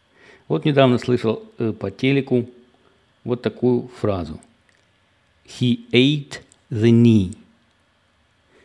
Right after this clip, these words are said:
Если переводить дословно, получается, он съел колено. Что это может значить, где, в принципе, можно такую фразу сказать?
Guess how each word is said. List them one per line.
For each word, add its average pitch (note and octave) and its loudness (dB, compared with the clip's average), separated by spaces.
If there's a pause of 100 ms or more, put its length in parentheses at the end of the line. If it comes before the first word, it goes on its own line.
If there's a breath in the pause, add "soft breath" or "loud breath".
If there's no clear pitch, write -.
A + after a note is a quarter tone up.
(160 soft breath)
Если A2+ -2
переводить B2 0
дословно, D3+ 0
получается, A2+ 0
он G#2+ 2
съел B2 0
колено. F#2 -4 (840 soft breath)
Что D#3+ -2
это A#2+ -2
может G#2 0
значить, A#2 -2
где, G#2+ 2
в - -10
принципе, B2 -2
можно G#2 -2
такую G#2 -4
фразу G#2 -2 (120)
сказать? - -10